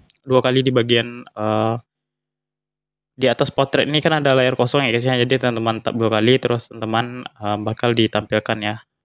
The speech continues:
led config seperti ini ya. Jadi, teman-teman pilih aja, eh, config yang teman-teman pa-, eh,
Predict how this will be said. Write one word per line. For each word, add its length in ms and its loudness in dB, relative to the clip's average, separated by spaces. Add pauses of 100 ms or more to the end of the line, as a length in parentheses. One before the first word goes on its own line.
(120)
led 160 -12
config 400 -6
seperti 480 -2
ini 160 -6
ya. 60 -4 (100)
Jadi, 140 0 (100)
teman-teman 400 -4
pilih 320 4
aja, 320 2 (720)
eh, 560 0 (720)
config 400 -2
yang 160 -4
teman-teman 240 -2
pa-, 160 -4
eh, 480 0